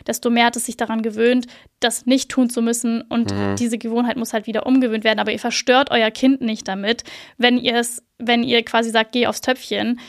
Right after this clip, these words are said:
Speaker 1: Das Einzige, was euer Kind halt daran verstören könnte, ist, wenn ihr halt sehr aggressiv und nicht liebevoll <laughs> damit umgeht und quasi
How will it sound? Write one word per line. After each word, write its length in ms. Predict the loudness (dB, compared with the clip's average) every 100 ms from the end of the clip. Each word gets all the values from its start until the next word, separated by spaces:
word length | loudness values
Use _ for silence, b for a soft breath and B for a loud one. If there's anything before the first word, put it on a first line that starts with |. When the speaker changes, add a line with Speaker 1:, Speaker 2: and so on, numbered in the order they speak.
| B
Speaker 1:
Das 140 | -8 -2
Einzige, 400 | 0 0 2 2
was 120 | 0
euer 160 | 0 0
Kind 240 | 0 0
halt 120 | -2 -2
daran 320 | 0 2 2 2
verstören 420 | -2 -2 -2 -2
könnte, 340 | 0 2 4
ist, 240 | 2 0 -2
wenn 100 | -2
ihr 80 |
halt 220 | -2 -2 0
sehr 140 | 0
aggressiv 520 | 0 -6 -4 0 0
und 240 | 0 -2 0
nicht 240 | -2 0
liebevoll 640 | 0 2 0 2 2 2 -2
<laughs> 40 |
damit 260 | -6 -6 -2
umgeht 460 | 0 0 0 -4
und 140 | -4 -6
quasi 420 | 0 0 0